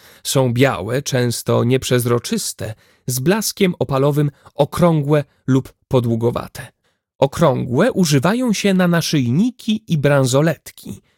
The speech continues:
Podługowate służą do kolczyków i jako cenniejsze sprzedają się na sztuki. Perły przylegające do muszli i mniej kształtnej formy sprzedaje się na wagę.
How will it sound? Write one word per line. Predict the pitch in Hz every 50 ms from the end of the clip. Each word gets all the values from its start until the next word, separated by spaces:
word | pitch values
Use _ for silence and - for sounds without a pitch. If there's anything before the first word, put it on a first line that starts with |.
| _ _ _
Podługowate | - 151 139 139 147 143 127 127 117 143 208 262 - - - - - - _ _ _ _
służą | - - - - 247 285 285 247 262 240 226 202
do | 180 156
kolczyków | - 160 143 131 - - 269 - - 233 - - -
i | 170 160
jako | 165 165 - - 160
cenniejsze | - - 156 147 139 131 135 160 196 208 190 180 - - 190 175
sprzedają | - - - - 139 123 123 120 120 120 120
się | - - 117
na | 113 117
sztuki. | 110 - - - 113 98 - - - 117 - _ _ _ - _ _ _ _ _ _ _ _ _ _ _ _ -
Perły | 180 233 277 294 277 294 262
przylegające | - - - 208 196 175 143 139 139 151 190 233 214 - 190 156
do | 131 123 123
muszli | 120 151 226 - - - - 226 240 240 - - 160
i | 139
mniej | 120 123 127 151 214 233 185 - -
kształtnej | - - - - 147 135 123 113 - - - 117 82 -
formy | - - 151 175 185 185 208 220
sprzedaje | 208 - - - - - 143 143 165 190 196 185
się | - - 170
na | 156 147 143
wagę. | 135 147 135 117 - - - - -